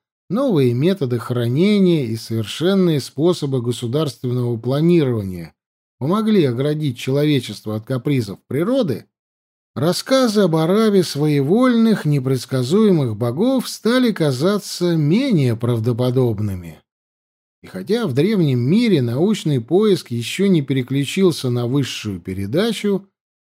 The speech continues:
Вселенная уже утратила талику своей таинственности. В итоге интеллектуальная потребность в таких богах продолжала снижаться. Жители Месопотамии с глубокой древности приписывали лунные затмения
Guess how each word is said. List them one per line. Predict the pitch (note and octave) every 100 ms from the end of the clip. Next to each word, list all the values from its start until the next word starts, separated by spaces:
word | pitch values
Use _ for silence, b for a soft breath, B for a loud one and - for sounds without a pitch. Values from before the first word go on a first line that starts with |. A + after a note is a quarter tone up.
| _
Вселенная | - G#3+ C4+ D4+ C4+ B3+ B3
уже | A3 A3+
утратила | G#3 C#3 B2 C3+ G3+ G3+ D#3 C3 G2+
талику | - A#2+ B2 G3 E3 B2+
своей | A2 G2+ C#3+ C#3+
таинственности. | B2+ C3+ E3 D#3+ C3 - G#2+ F#2+ - - D#2+ - _ _ _ _ -
В | C#3+
итоге | G3+ D4 B3+ A3+
интеллектуальная | F#3 D#3 D#3 C3+ D#3+ G#3 G3 E3
потребность | B2+ A#2 B2 E3 F#3 D#3+ -
в | -
таких | A#2+ A#2 C#3+ B2+
богах | F#2+ F#2 A2 F#3+ A3 - _ _ _ _
продолжала | - G3 B3+ A#3 E3+ A2+ G#2 C#3 D3 C3
снижаться. | - B2+ A2+ G#2+ G#2+ F2 - D#2+ - _ _ _ _ _ _ _ _ _ _
Жители | F2+ G#2+ F#3+ E3 E3+ D#3+
Месопотамии | D3 - B2+ B2+ B2 D#3 E3+ D#3+ C#3+
с | A#2+
глубокой | A#2 A#2+ A#2 A3 G3+ G3+
древности | D#3+ D3 E3 D#3+ C3 A2+ - -
приписывали | A#2 A#2+ A#2+ G3 - E3+ D#3
лунные | C#3+ D3+ F#3 E3+ D3 B2+
затмения | A#2 A2 A#2+ G#3 B3 G3 A2+ D#2+